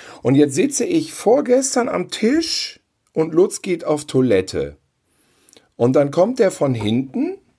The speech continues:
also der Junge mit der Brille, der nette Inder, und serviert mir das Essen über meine rechte Schulter, stellt das Essen hin, ich sage: „Schönen Dank.“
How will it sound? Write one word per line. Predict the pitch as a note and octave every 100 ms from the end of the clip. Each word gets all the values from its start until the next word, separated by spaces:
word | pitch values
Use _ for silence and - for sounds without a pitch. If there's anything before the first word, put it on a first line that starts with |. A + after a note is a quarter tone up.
| _ _
also | G#2 F#2+
der | F#2 F#2 F2+
Junge | F#2+ C3 F#3
mit | D#3+
der | F2+
Brille, | D#2 D#2+ G2 A#3+ E4 _ _ _ _ _ _ _
der | F#2+
nette | E2+ F#2+ F#2 D3+ - _ _ _ _ _ -
Inder, | G#2 A2 G#3+ C#4 _ _ _ _ _ _ _
und | G#2+ G#2 G2 - _ _ _ _ _ _ _ _ _ _
serviert | G2+ A2 A2+ G#2+ F3+ D4 -
mir | G3+
das | F3 A#2
Essen | - G#2 - D3
über | G#2
meine | G2 F#2 F2+ D#2+
rechte | G#2 - E2
Schulter, | - D2+ D#2 E3+ C#4+ -
stellt | - - - G2 G2 G2 C2 - G2 -
das | F2+
Essen | - F2+ A#2+
hin, | C3 E3+ C#4+
ich | G3+
sage: | - E2+ D#2+
„Schönen | - D#2+ D2+
Dank.“ | D#2+ A#2+ D#4+